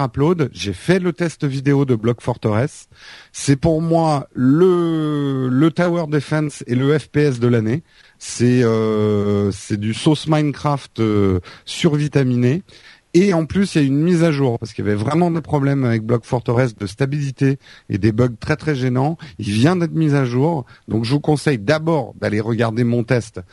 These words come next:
sur le No Watch Mag et donc sur YouTube. Et deuxièmement, d'acheter Team For-, euh, Block Fortress, parce qu'il est vraiment, vraiment très, très bien, pour peu que vous aimiez Minecraft, le F P S et, euh, les Tower Defense.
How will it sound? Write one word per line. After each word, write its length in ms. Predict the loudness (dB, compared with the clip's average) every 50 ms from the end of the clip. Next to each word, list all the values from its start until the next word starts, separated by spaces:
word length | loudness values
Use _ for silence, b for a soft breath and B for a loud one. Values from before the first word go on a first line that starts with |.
| B B B -12
sur 140 | -6 -4 -2
le 60 | 0
No 60 | 0 0
Watch 260 | 0 0 -2 -2 -2
Mag 360 | -2 0 -2 -2 -4 -6 -8 -6
et 80 | -6 -4
donc 240 | -4 -4 -4 -6 -6
sur 220 | -6 -4 -2 0
YouTube. 480 | 0 0 -2 -2 0 2 2 2 2 -2 -4 B B B B B B B
Et 160 | 0 0 2
deuxièmement, 640 | 2 0 0 0 0 0 0 2 2 0 0 0 -2 -4
d'acheter 600 | -4 -4 -4 -4 -4 -4 -4 -4 -4 -4 -6 _
Team 200 | -8 -6 -4 -4 -4
For-, 320 | -4 -4 -4 -2 2 2
euh, 240 | 4 4 4 2 0
Block 300 | -2 -2 -2 -2 -2 -2
Fortress, 640 | -4 -8 -10 -6 -4 -2 -2 0 -2 -4 -4 -8 -18 _ b b b b b b -10
parce 160 | -10 -8 -6
qu'il 160 | -4 -2 -2
est 80 | -2 -2
vraiment, 500 | -4 -4 -2 -2 0 0 -2 -4 -4 -6
vraiment 380 | -6 -4 -4 -2 -2 -2 -4 -6
très, 220 | -6 -6 -4 -4
très 180 | -4 -4 -4 -2
bien, 240 | 0 0 -2 -2 -4 b b b b -18
pour 140 | -16 -6 -2
peu 160 | 0 0 0
que 80 | 0
vous 220 | -4 -4 -2 0 0
aimiez 420 | 0 0 0 2 2 2 0 -2 -6 _ _
Minecraft, 640 | -10 -8 -6 -4 -4 -4 -2 -2 -2 -2 -4 -6 -8
le 160 | -6 -6 -8
F 120 | -8 -6 -4
P 80 | -2 0
S 300 | 0 0 -2 -4 -10 -14 _ -4
et, 180 | -2 -2 -2 -4 -6
euh, 300 | -6 -4 -4 -4 -4 -4
les 220 | -6 -6 -6 -6 -4
Tower 320 | -2 -2 -2 -2 -2 -4 -6
Defense. 540 | -8 -10 -10 -12 -16 -18 -18 -20 -20 -20